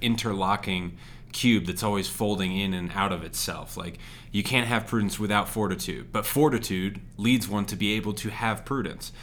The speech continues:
which in turn leads you to be able to practice temperance, which creates justice. But without justice, how can you be prudent? Like, they all kind of, there, there's an endless loop here that, that you cycle through.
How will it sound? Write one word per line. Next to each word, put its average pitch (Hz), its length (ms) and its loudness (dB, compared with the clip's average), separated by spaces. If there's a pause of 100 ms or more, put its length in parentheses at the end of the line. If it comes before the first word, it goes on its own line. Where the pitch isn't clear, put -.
(120)
which 107 220 2
in 107 80 4
turn 110 320 2 (180)
leads 107 300 0
you 101 80 0
to 92 100 -4
be 101 140 0
able 95 140 -2
to 95 60 -2
practice 92 380 -4
temperance, 117 600 -4
which 117 180 -2
creates 117 320 0
justice. - 560 -2 (260)
But 104 120 0
without 120 320 6
justice, 101 520 -2 (160)
how 95 160 0
can 98 140 -2
you 107 140 2
be 113 100 2
prudent? 98 460 -4
Like, 87 180 -4 (260)
they 117 120 6
all 139 140 8
kind 131 220 4
of, 98 120 0
there, 107 180 4
there's 101 240 2
an 104 80 0
endless 123 420 2
loop 117 300 2
here 87 280 -4 (160)
that, 92 220 -4 (360)
that 95 220 0
you 92 280 0
cycle 107 460 2
through. 90 340 -2